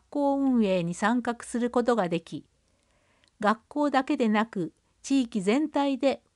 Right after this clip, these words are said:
子どもの教育に関わることができます。大東市では、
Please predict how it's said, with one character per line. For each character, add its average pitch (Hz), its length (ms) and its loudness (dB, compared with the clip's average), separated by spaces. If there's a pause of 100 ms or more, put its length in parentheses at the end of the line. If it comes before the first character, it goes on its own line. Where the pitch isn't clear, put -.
子 226 120 2
ど 285 140 4
も 277 140 4
の 269 140 2
教 262 280 0
育 247 240 -2
に 240 160 2
関 262 300 -2
わ 277 120 6
る 247 120 0
こ 226 120 0
と 233 120 2
が 214 120 4
で 175 120 -2
き 170 160 -8
ま 165 120 -2
す。 - 320 -16 (1300)
大 226 240 2
東 247 300 2
市 - 100 -12
で 196 140 0
は、 180 260 0